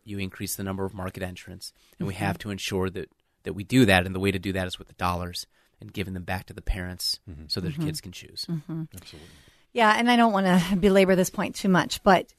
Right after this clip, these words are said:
Speaker 2: um, the previous efforts that have been attempted often do end up with a roadblock of, um, the, the Democrats, frankly, don't want to vote for it. In fact, um, part of the reason why the Republicans offered so much money towards education this past session was so that they could try to get through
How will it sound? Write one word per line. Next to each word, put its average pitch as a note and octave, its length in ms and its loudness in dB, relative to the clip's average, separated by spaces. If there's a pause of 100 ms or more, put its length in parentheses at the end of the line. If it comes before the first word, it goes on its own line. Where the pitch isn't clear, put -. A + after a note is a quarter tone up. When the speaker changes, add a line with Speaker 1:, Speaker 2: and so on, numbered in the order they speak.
Speaker 2:
um, F3 320 6
the F#3+ 80 2
previous G#3 480 2
efforts - 360 -2
that F3 100 -2
have E3+ 180 0
been E3+ 120 0
attempted E3+ 640 -4 (440)
often F#3+ 360 8
do F3+ 200 2
end F3 220 -2
up E3 180 0
with F3 160 0
a E3+ 40 0
roadblock E3 720 2
of, E3 480 4 (140)
um, D#3 420 -2 (120)
the, F3 600 2
the F3 160 -4
Democrats, F3+ 680 0
frankly, E3 540 -2
don't F3 320 2
want F3 260 -4
to F#3 120 -8
vote E3 240 -2
for G3 200 4
it. G3+ 100 4
In E3+ 180 -4
fact, E3+ 400 -4 (400)
um, E3 320 4
part G3+ 160 6
of F3 60 6
the F#3 80 4
reason E3+ 380 4
why E3 200 6
the F#3+ 60 2
Republicans D#3+ 560 0
offered E3 380 -4
so - 280 -2
much F3 260 0
money D#3+ 200 0
towards D#3 260 -8
education D#3+ 520 -6
this F#3 120 -10
past D3+ 280 -4
session F3+ 340 0
was E3 160 2
so G3+ 180 8
that F#3 180 2
they E3+ 100 2
could - 180 -8
try D#3+ 220 -2
to - 160 -8
get E3 320 -8
through A3 640 4